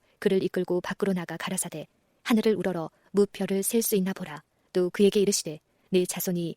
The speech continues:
이와 같으리라"고 하셨다. 아브라함과 사라가 만일 하나님을 믿고 신뢰하여 아들을 낳으리라는 약속이 성취되기를 기다렸다면 많은 불행을 면했을 것이다. 그들은 하나님께서 약속하신 그대로 되리라고 믿었으나 사라가 그처럼 많은 나이에 아들을 낳으리라고는 도무지 믿을 수가 없었다.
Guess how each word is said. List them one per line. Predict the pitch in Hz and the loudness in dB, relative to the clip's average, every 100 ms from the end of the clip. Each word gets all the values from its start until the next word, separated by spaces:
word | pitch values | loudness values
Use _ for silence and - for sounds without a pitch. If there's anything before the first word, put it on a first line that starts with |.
| _ | _
이와 | 196 202 | 2 2
같으리라"고 | 196 - - 208 190 202 | 2 -6 -2 -2 0 -2
하셨다. | - 196 - 143 _ _ _ _ _ - | -2 -6 -10 -16 _ _ _ _ _ -4
아브라함과 | 190 214 214 214 | -2 0 0 0
사라가 | - 226 214 208 180 | -2 -2 -2 -4 -4
만일 | - 175 214 | -4 -2 -2
하나님을 | - 269 254 | 0 2 2
믿고 | 220 175 180 | 2 0 -2
신뢰하여 | 175 - 233 202 165 151 _ - | -2 0 0 -2 -8 -10 _ -8
아들을 | 175 185 190 | -6 -2 0
낳으리라는 | 170 190 196 196 185 | 0 0 0 0 -2
약속이 | 165 202 208 | -2 -2 -2
성취되기를 | - 254 - 220 208 | -2 -2 0 2 2
기다렸다면 | 208 - 214 214 165 175 180 - _ _ | 0 0 0 0 -4 -4 -6 -8 _ _
많은 | 190 196 220 | 2 2 2
불행을 | 220 202 202 185 | 0 0 0 0
면했을 | 175 185 214 226 | 0 0 0 0
것이다. | 190 - 147 147 _ _ _ _ _ _ - | -2 -4 -8 -18 _ _ _ _ _ _ -2
그들은 | 196 185 | 0 0
하나님께서 | 214 233 226 196 202 | 0 0 0 0 -2
약속하신 | 165 - 208 196 - | -2 -4 -4 -2 -2
그대로 | 196 202 208 | 2 4 4
되리라고 | 202 196 175 175 | 2 0 0 -2
믿었으나 | 175 185 - 156 156 _ _ _ - | -2 -2 -2 -6 -12 _ _ _ -8
사라가 | 226 202 190 | -4 -2 -2
그처럼 | 196 - 202 | -2 0 0
많은 | 196 170 202 | 0 2 2
나이에 | 190 175 170 | 2 0 -4
아들을 | 165 175 196 | -4 -2 -2
낳으리라고는 | 175 175 196 190 170 175 - _ - | 0 -2 -2 -2 -2 -4 -6 _ 2
도무지 | 214 208 220 | 4 4 2
믿을 | 180 202 | 2 4
수가 | 226 - | 4 2
없었다. | 143 190 - 151 | -6 -8 -8 -14